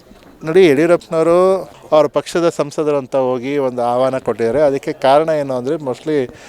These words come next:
ಬಹುಶಃ ಶ್ರೀನಿವಾಸ್ ಪ್ರಸಾದ್ ಅವರು ಒಂದು ಮಾತು ಹೇಳಿದ್ರು, "ನನಗೆ ಯಾರೇ ಇನ್ವೈಟ್ ಮಾಡಿಲ್ಲ ಸಭೆಗೆ ನಾನು ಹೋಗಲ್ಲ" ಅಂತ ಹೇಳಿದ್ದಕ್ಕೆ mostly ಅವರು ಹೋಗಿ ಕರೆದಿದ್ದಾರೆ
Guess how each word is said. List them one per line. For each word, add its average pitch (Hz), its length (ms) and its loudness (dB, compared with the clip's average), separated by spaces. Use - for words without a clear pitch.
ಬಹುಶಃ 139 340 2
ಶ್ರೀನಿವಾಸ್ 160 400 -4
ಪ್ರಸಾದ್ 139 280 -2
ಅವರು 165 140 2
ಒಂದು 127 120 0
ಮಾತು 131 280 0
ಹೇಳಿದ್ರು, 113 220 -2
"ನನಗೆ 139 220 0
ಯಾರೇ 143 500 2
ಇನ್ವೈಟ್ 139 360 -4
ಮಾಡಿಲ್ಲ 117 460 0
ಸಭೆಗೆ 113 440 -4
ನಾನು 131 220 -4
ಹೋಗಲ್ಲ" 113 300 -2
ಅಂತ 95 220 -4
ಹೇಳಿದ್ದಕ್ಕೆ 135 480 2
mostly 160 380 -2
ಅವರು 151 200 4
ಹೋಗಿ 135 340 0
ಕರೆದಿದ್ದಾರೆ 107 500 -2